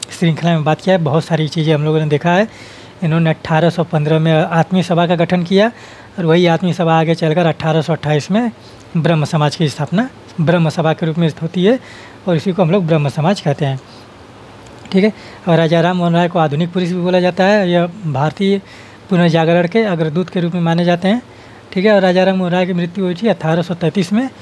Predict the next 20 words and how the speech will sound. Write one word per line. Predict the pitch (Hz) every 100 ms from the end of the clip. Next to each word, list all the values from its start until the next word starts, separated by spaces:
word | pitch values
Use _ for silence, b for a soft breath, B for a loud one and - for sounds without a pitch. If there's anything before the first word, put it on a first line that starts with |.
| B B B B - - -
और | 175 170 175 175
कहाँ | 175 160
पर | 180
हुई | 185
थी? | 180 240
ब्रिटेन | 208 160 175 175
के, | 170 254 269 - -
इंग्लैंड | 196 165 170 180
के | 226
ब्रिस्टल | 180 160 - 180 147
में | 131
हुई | 131
थी, | 127 151 135 B B -
वहीं | 170 170
पर | 180
इनका | 165 202
मकबरा | 165 143 147
है। | 139 139 B B B B - -
ठीक |
है, | 196